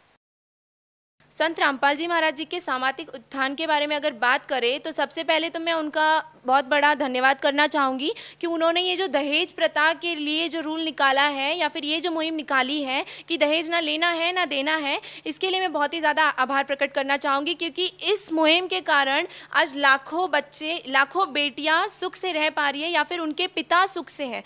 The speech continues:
उनके माता पिता सुख से हैं। क्योंकि आज समाज में अगर दहेज के लिए देखा जाए तो लाखों लोग इस दहेज की नाम की इस प्रथा से पीड़ित हैं, क्योंकि हर दूसरे घर में एक बेटी है जिसकी शादी उनके माँ बाप को करनी पड़ती है और उसके साथ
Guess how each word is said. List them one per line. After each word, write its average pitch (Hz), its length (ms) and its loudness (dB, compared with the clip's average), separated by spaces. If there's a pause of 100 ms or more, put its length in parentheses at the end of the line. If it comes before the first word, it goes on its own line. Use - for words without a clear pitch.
(200)
उनके 294 240 -2
माता 320 280 2
पिता 349 280 0
सुख 320 200 -10
से 294 140 -6
हैं। 254 180 -2
क्योंकि 339 340 -4 (240)
आज 349 180 4
समाज 320 400 4
में 370 80 0
अगर 359 200 0
दहेज 285 380 -2
के 370 100 -6
लिए 359 140 -2
देखा 320 240 -2
जाए 330 220 0
तो 370 100 -6
लाखों 320 520 2
लोग 330 320 4
इस 370 140 -4
दहेज 277 500 -2
की 359 180 -4
नाम 302 220 0
की 330 160 -6
इस 330 100 -6
प्रथा 285 380 -2
से 294 260 -4 (260)
पीड़ित 302 320 -2
हैं, 208 180 -10 (280)
क्योंकि 339 320 -2
हर 330 300 2
दूसरे 370 400 0
घर 320 200 2
में 339 260 2
एक 277 240 -4
बेटी 285 320 0
है 311 260 0 (240)
जिसकी 330 400 -2
शादी 320 500 0 (120)
उनके 294 240 -2
माँ 311 100 2
बाप 302 240 0
को 339 100 -4
करनी 277 340 -2
पड़ती 320 360 -2
है 320 180 0
और 349 140 2
उसके 339 220 -6
साथ 330 240 4